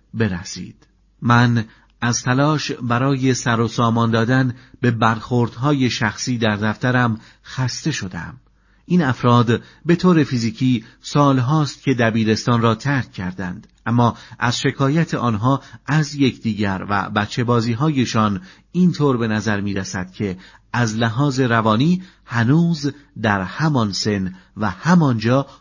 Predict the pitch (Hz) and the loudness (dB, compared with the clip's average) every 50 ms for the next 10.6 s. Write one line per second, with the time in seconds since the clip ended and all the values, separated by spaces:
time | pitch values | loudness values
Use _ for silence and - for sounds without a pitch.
0 | _ - 104 101 117 107 107 127 165 170 123 92 87 87 87 - - - - - | _ -12 -2 0 2 2 2 2 0 0 0 -2 -6 -6 -8 -10 -10 -12 -12 -16
1 | - - _ _ _ _ _ _ _ _ _ _ _ _ - - 123 110 92 113 | -18 -20 _ _ _ _ _ _ _ _ _ _ _ _ -10 -6 -4 -4 -2 0
2 | 113 117 113 113 120 113 110 113 - - - _ - 214 214 185 165 147 131 120 | 0 0 2 2 2 2 2 0 -4 -20 -16 _ 0 0 2 2 2 2 2 2
3 | 110 120 139 139 131 131 127 113 110 113 143 165 170 147 117 110 95 104 101 101 | 2 2 2 2 2 2 0 0 0 0 0 0 0 0 0 0 0 0 -2 0
4 | 104 101 101 95 92 92 104 101 92 101 92 92 104 95 92 92 90 90 - 110 | -2 -2 0 -2 0 0 -2 -2 -4 -4 -6 -4 -4 -4 -4 -4 -6 -6 -4 -2
5 | 104 117 113 123 120 113 113 113 113 110 104 92 - - - _ - - - - | -2 -2 -2 -2 0 2 2 2 2 2 0 0 -4 -10 -20 _ -6 -4 -4 -4
6 | - - 113 113 104 95 95 107 107 104 - 110 95 95 90 90 - 98 90 92 | -2 -2 -2 -2 -2 -2 -2 -4 -4 -4 -4 -8 -6 -6 -6 -6 -6 -8 -8 -8
7 | - - 90 85 85 82 123 - _ _ _ _ _ _ _ _ _ _ - - | -10 -12 -10 -10 -10 -10 -12 -16 _ _ _ _ _ _ _ _ _ _ 0 4
8 | 113 107 104 101 107 110 110 113 117 117 110 107 104 98 90 - - - - - | 4 4 4 4 2 2 4 4 2 4 2 2 0 0 -2 -6 -12 -20 -12 -4
9 | - 110 104 110 120 127 120 123 113 107 101 101 104 101 95 123 151 160 135 117 | 0 0 2 2 2 2 2 2 2 2 2 0 0 -2 -2 0 -2 -2 -2 -6
10 | 107 90 - - - 90 85 85 - - - | -12 -14 -14 -14 -14 -14 -16 -16 -16 -20 -20